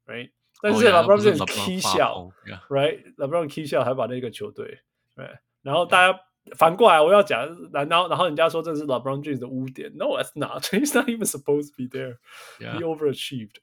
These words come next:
Speaker 1: yeah.不过Tony Parker for sure, man. He, he did
Speaker 2: Yeah.
Speaker 1: it. He did it, yeah.
Speaker 2: Yeah.然后这个是
Speaker 1: 再来。
Speaker 2: 修官谈
Speaker 1: 嗯哼。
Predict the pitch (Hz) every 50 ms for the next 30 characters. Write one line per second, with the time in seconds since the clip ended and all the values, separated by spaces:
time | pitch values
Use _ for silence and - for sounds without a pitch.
0 | _ - 123 - 139 131 127 _ - 156 170 185 175 - - 160 170 165 147 156
1 | 151 143 147 151 - - 113 - - - 117 - _ _ - _ _ 127 120 117
2 | _ - 120 110 - - - - _ _ _ _ - 127 127 139 139 _ _ _
3 | _ _ _ _ 135 _ _ _ _ _ _ _ _ 120 120 - _ _ _ _
4 | _ _ _ _ _ - 95 92 90 92 101 104 - 117 107 104 92 98 139 139
5 | 123 123 - - - - - - - - - 123 120 120 117 113 - 117 113 110
6 | 110 110 107 107 - - - 101 95 95 95 98 104 107 110 113 123 _ _ _
7 | _ _ _ _ - 131 120 107 104 107 117